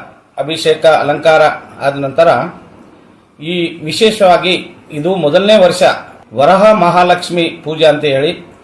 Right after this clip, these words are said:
ಇದು ಎರಡನೇ ಶುಕ್ರವಾರ ಮಾಡ್ತಾರೆ. ಎರಡನೇ ಶುಕ್ರವಾರ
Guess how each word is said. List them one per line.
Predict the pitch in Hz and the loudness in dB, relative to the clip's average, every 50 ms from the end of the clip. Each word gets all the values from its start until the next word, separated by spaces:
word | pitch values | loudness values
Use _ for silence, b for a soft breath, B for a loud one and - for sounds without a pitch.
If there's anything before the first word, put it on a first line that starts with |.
| - - - | -20 -16 -12
ಇದು | 151 156 | -6 -4
ಎರಡನೇ | 180 165 151 151 156 180 202 202 202 202 185 - | -2 0 0 2 2 2 4 4 4 4 2 -2
ಶುಕ್ರವಾರ | 175 - - 185 185 180 180 | -6 -4 2 2 4 4 4
ಮಾಡ್ತಾರೆ. | 156 160 156 - - 151 143 156 - - - 120 | 2 0 -4 0 0 0 2 2 0 -2 -2 -2
ಎರಡನೇ | 147 156 180 202 190 | -4 -2 -2 -4 -4
ಶುಕ್ರವಾರ | - - 175 160 - 185 175 180 170 170 | -4 -6 -8 -2 -2 0 2 2 2 2